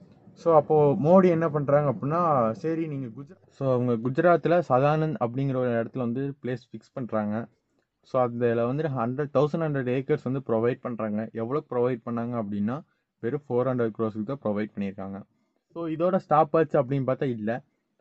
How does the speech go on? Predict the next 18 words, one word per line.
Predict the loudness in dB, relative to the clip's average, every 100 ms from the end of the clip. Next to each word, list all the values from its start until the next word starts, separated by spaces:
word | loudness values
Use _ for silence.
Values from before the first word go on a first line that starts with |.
| _
Again | -6 -2 0 0
ரத்னம் | -2 -2 2
டாட்டா | 2 4
அவர்கள் | 4 4 2 0 -2
வந்துட்டு | -2 -2 -2 -2 -4 -14 _ _ -8
குஜராத் | 0 2 2
கவர்மெண்ட்ல | 4 2 2 -2 -2
finance | -2 -2 -4
கேக்குறாங்க. | -4 -2 -2 -2 -2
எவ்வளவு | -2 2 0 2
கேட்டாங்க | 0 0 0
அப்படின்னா, | -2 -4 -4 -2
நைன் | 0
தௌசண்ட் | -2 -2 -4 -8 _ _ -4
ஃபைவ் | -2
ஹண்ட்ரட் | 0 -2 -4 -4
க்ரோஸ் | -2 -2 0
கேக்குறாங்க. | -4 -2 -2 0 -4